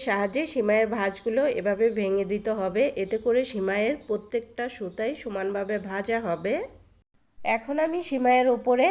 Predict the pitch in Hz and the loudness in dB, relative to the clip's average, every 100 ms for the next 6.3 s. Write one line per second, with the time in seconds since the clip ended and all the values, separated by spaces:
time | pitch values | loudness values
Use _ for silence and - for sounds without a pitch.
0 | 392 240 240 240 233 240 247 214 220 220 | 2 -2 -2 -2 0 0 -2 -2 -4 -4
1 | 233 233 208 208 185 277 330 - 196 220 | 0 0 0 -4 -2 -2 -2 -2 -4 -4
2 | 214 208 277 427 - - - - 214 214 | -2 0 2 0 -4 -14 -14 -8 -4 -2
3 | 214 233 208 220 285 359 247 208 208 214 | -2 -4 -4 -2 0 0 -6 -4 -2 -2
4 | 220 190 180 220 302 - 226 208 214 214 | 0 0 2 2 0 -6 -6 -4 -4 -4
5 | 233 277 - 190 180 196 196 208 202 180 | -4 -6 -4 -4 0 0 2 2 2 2
6 | 160 160 | 0 0